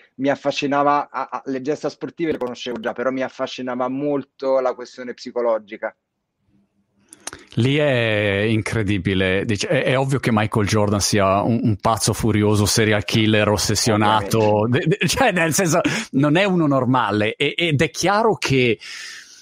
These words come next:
Speaker 2: Eh, per-, io l'ho trovato, eh, bellissimo, no? Last Dance, insomma, se ti piace un po' il basket, io poi anche lì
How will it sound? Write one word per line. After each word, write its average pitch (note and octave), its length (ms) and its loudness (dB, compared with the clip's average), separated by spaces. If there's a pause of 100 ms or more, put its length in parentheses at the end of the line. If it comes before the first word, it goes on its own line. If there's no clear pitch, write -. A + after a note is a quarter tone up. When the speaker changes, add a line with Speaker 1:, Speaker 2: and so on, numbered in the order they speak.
(180)
Speaker 2:
Eh, G#2+ 540 2
per-, C#3+ 200 -2
io C3 160 4
l'ho D3 60 2
trovato, B2 580 2
eh, A2+ 60 0
bellissimo, A2+ 600 2
no? A2 120 2
Last G#2 200 0
Dance, G#2+ 340 0
insomma, A2 200 0
se - 120 -2
ti G#2+ 140 -2
piace B2+ 280 0
un A2+ 60 2
po' A#2+ 120 0
il G#2+ 60 0
basket, A2 440 0
io G#2 100 0
poi G#2 180 0
anche G2 220 -2
lì F#2 160 0